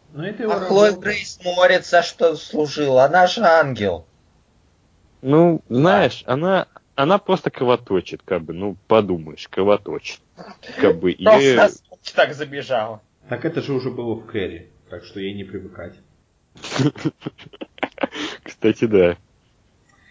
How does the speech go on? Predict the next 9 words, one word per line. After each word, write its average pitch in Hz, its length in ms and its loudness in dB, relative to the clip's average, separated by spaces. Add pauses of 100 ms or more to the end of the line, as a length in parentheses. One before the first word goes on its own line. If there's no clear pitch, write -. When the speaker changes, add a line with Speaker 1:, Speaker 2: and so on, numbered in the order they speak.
(1040)
Speaker 3:
Как 107 160 4
бы, 101 260 4
вот, 113 480 0 (500)
не 117 200 0
знаю 123 280 0
даже, 113 220 0
что - 240 -6
более 95 340 0
невзрачно, 90 920 -4